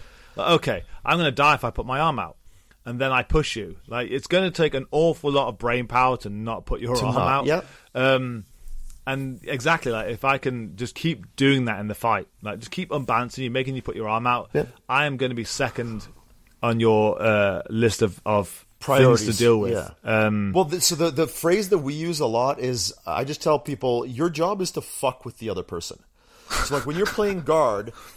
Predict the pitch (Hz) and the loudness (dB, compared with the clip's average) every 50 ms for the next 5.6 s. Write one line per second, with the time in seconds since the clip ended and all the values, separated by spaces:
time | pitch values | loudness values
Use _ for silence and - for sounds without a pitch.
0 | - - 160 143 156 170 156 - - 147 156 165 170 180 180 - - 180 185 190 | -16 -10 -6 -2 -2 -2 -2 -2 -4 -4 0 0 0 0 -2 -4 -4 -4 -2 -2
1 | 185 - - - 175 165 - - - 123 120 127 123 123 135 143 135 - - 151 | -2 -2 -2 -2 -4 -4 -4 -2 -2 -2 -2 0 0 0 0 -2 -2 -2 -4 -4
2 | 147 - - 127 123 139 147 135 - - - 117 107 107 120 139 - - - 160 | -2 -2 -2 -4 -4 -4 -4 -6 -6 -6 -6 -6 -6 -6 -8 -10 -10 -4 -2 0
3 | 151 147 143 147 143 131 127 - - 127 117 104 131 120 123 135 - - 135 135 | 2 2 4 2 2 0 -2 -6 -6 -6 -6 -4 -2 -2 -2 -4 -4 -4 -4 -4
4 | - - 131 123 113 - 113 107 98 107 110 107 - 135 117 123 117 110 104 104 | -4 -4 -6 -6 -4 -4 -4 -2 0 0 0 0 -2 -2 -2 0 0 0 0 -2
5 | - - 120 104 92 92 120 156 147 113 - | -4 -4 -4 -4 -2 0 2 2 2 2 0